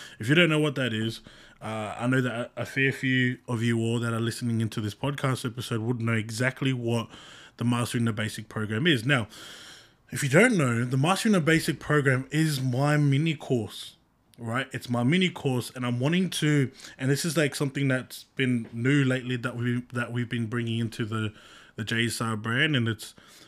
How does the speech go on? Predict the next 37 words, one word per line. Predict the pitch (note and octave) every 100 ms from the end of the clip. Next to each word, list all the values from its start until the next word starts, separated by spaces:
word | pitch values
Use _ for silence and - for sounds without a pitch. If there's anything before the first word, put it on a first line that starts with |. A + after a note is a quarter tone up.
| -
you | A#2
know, | B2 A#2+ -
our, | A#2 A#2 -
our, | B2 A2+
our | - A#2
target | - D3 E3 F3 C#3
audience | D3 C#3+ B2+ -
is | A#2 -
unsatisfied | C#3 C3+ C3+ B2 - A2+
achievers, | G#2 B2 G#2+ F#2+ - _ -
right? | A#2 A2+
That's | C#3 -
the | C3
goal. | B2 G#2 G2 - - - -
The | C3+
goal | C#3+ D#3+ E3+
is | -
to | - C#3 B2+ A2 - -
surround | - C3+ B2 C#3+ D3+
ourselves | D3 - C#3 B2+
with, | A#2+ - -
uh, | A#2 A2 A2 -
you | A2+
know, | A2 A2+ -
like-minded | A#2 B2+ - B2+ A#2+ A#2 -
people, | A#2 A2 A2 G#2 G#2 _ _ _ _ _ _ -
and | B2
that | B2+ C3+ A#2
being | C3+ B2+ A2 G#2 G#2 - - - -
unsatisfied | B2+ A#2+ B2 A2+ - A2+ G#2+
achievers, | G#2 C3+ A#2 G2+
people | - F3 F3+ G3+
who | E3+ E3+ D#3
are | B2+
achieving | A#2 - E3+ D#3+ D#3+
their | C#3+ C3
goals, | A#2 D3+ B2 A2